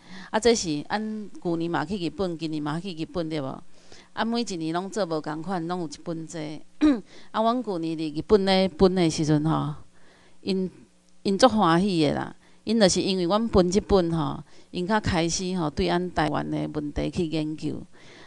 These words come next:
啊，遮有印即个天皇的生日嘛吼，阮每年拢会去。你若甲日本人吼，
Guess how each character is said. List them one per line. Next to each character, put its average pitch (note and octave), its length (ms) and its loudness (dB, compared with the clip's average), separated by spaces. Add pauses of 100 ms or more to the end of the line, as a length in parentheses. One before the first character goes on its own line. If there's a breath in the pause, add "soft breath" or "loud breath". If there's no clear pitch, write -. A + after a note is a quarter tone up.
啊， - 100 0
遮 B3 160 2
有 A3 520 2
印 G#3 200 0
即 G3+ 120 -4
个 D#3+ 180 0
天 D#3+ 240 -4
皇 D3 160 -6
的 D3 100 -8
生 D3 240 -6
日 E3 140 -6
嘛 C#3 300 -10
吼， C#3 480 -12 (580 loud breath)
阮 A3+ 140 -2
每 A#3 300 0
年 E3+ 180 0
拢 F#3+ 100 -4
会 G3 140 -4
去。 - 360 -6 (680 soft breath)
你 C#4 100 4
若 A#3+ 180 6
甲 D#3 140 6
日 D#3 140 0
本 G#3 260 2
人 D3 240 2
吼， C#3 400 -2